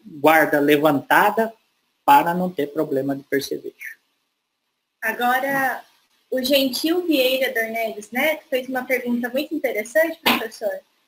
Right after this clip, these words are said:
Speaker 2: É, visando usar controle químico apenas quando for realmente necessário,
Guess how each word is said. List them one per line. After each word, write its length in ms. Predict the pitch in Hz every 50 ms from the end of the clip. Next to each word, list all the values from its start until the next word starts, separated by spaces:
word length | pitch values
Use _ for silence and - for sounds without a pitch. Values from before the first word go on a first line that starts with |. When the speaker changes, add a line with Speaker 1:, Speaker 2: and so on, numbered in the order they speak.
| _ _ -
Speaker 2:
É, 240 | - 247 254 262 254
visando 460 | 247 269 285 269 311 339 370 381 440
usar 280 | 403 - 349 302 294 285
controle 460 | - 262 247 247 254 247 240 226 226 226
químico 480 | _ - 233 214 190 180 180 185 _ _ _ _ _ _
apenas 520 | - - - - 277 285 311 359 370 - -
quando 260 | - 302 269 254 -
for 100 | - 254 240
realmente 540 | 240 294 339 359 381 359 294 277 269 - 247
necessário, 840 | 226 214 - - 180 - - - 247 240 240 220 196 185 185 185